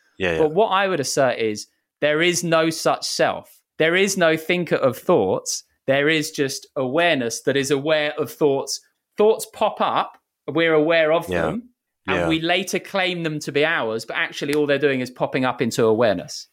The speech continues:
Speaker 1: Yeah, yeah. Okay, so first of all, I do think this is an extremely interesting topic. And I think this is a very relevant topic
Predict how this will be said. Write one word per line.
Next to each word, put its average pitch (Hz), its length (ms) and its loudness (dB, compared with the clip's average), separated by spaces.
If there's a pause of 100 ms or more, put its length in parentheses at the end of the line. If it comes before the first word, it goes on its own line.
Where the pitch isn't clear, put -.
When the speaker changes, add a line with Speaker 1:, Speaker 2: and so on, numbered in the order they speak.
(480)
Speaker 1:
Yeah, 92 440 0 (280)
yeah. 85 360 -2 (500)
Okay, 123 160 -2
so 117 220 0 (220)
first - 320 -2
of 123 60 -2
all, 87 360 0 (640)
I 107 180 0
do 120 300 0
think 104 260 -4
this - 240 -2
is 82 100 -4
an 90 60 -6
extremely 95 640 -2
interesting 80 720 -4 (140)
topic. - 540 -8 (360)
And 101 140 -2
I 95 60 -2
think 107 280 -4
this 107 220 2
is 95 160 -2
a 90 280 2 (200)
very 120 260 0
relevant 95 540 -2
topic - 560 -8